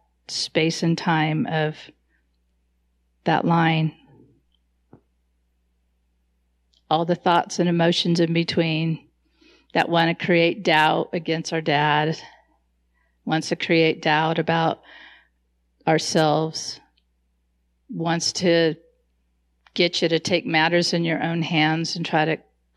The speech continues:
expedite the situation or control it or control the other person or hurry it along. And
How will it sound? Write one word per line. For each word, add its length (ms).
expedite 680
the 80
situation 880
or 100
control 540
it 100
or 140
control 460
the 180
other 180
person 600
or 100
hurry 440
it 80
along. 680
And 580